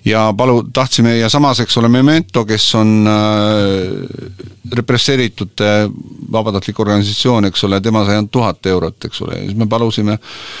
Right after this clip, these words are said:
võtta nagu raha sealt, äh, Vene Lütseumilt ära ja anda Mementole, aga, aga nad põhimõtteliselt Vene Lütseumit ikkagi ei puutunud, nad võtsid reservfondist, võtsid, panid neli tuhat juurde siis.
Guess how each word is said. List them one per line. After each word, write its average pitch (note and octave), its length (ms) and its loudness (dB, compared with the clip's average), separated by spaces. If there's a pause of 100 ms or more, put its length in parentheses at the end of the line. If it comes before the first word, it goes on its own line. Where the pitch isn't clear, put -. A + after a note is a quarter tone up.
(200)
võtta B2 300 0
nagu G#2+ 200 0
raha B2+ 240 2
sealt, G#2+ 340 -8
äh, A2 200 4
Vene B2 180 2
Lütseumilt A#2 500 0
ära B2+ 160 2
ja G#2+ 120 2
anda A2 280 2
Mementole, A#2 760 2
aga, G2 260 0 (140)
aga G#2+ 200 -2
nad A2 220 -2 (120)
põhimõtteliselt B2 1120 -2
Vene B2 200 2
Lütseumit G#2 420 -2
ikkagi F#2+ 300 0
ei F2 40 -2
puutunud, F2 460 0
nad F2 100 0
võtsid F2+ 300 -4
reservfondist, G2+ 760 0
võtsid, E2 320 -4
panid F2+ 280 -2
neli F#2+ 200 0
tuhat E2+ 260 -4
juurde E2 340 -2
siis. - 200 -10